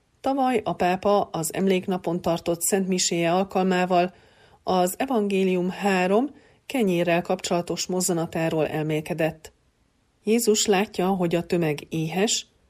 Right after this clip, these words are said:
Jézus megosztja a kenyeret, Jézus azt kéri, hogy szedjék össze a maradékot. Ezt a három részt három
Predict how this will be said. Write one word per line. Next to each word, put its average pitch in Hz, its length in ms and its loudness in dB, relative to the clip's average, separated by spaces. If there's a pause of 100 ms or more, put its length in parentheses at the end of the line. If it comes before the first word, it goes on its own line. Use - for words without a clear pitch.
(440)
Jézus 185 500 0
megosztja 170 560 -2
a - 100 -4
kenyeret, 196 560 2 (680)
Jézus 190 400 0
azt - 280 -2
kéri, 180 300 0
hogy 170 200 0
szedjék 175 520 0
össze - 240 -2
a 165 60 -2
maradékot. - 800 -4 (920)
Ezt 269 220 -4
a 185 60 4
három 202 400 2
részt 208 380 2
három 170 320 0